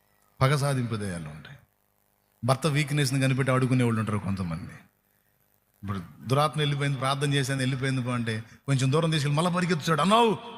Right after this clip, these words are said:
అన్నా" అని. ఏంటంటే, "ఇట్ట చూసింది" అంటాడు. ఓరే నాయనా, నువ్వేం మనిషివి రా స్వామి.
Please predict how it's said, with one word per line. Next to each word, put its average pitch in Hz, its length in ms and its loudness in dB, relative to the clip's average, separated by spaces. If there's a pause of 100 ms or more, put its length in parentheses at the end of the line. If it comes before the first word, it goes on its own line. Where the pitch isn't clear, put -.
అన్నా" 214 380 2
అని. 135 320 -4
ఏంటంటే, 190 340 2 (180)
"ఇట్ట 131 120 -4 (120)
చూసింది" 202 640 6
అంటాడు. 110 380 0 (400)
ఓరే 143 360 2
నాయనా, 123 840 -2 (3250)
నువ్వేం 196 440 4
మనిషివి 190 400 -2
రా 170 120 -2
స్వామి. - 320 -14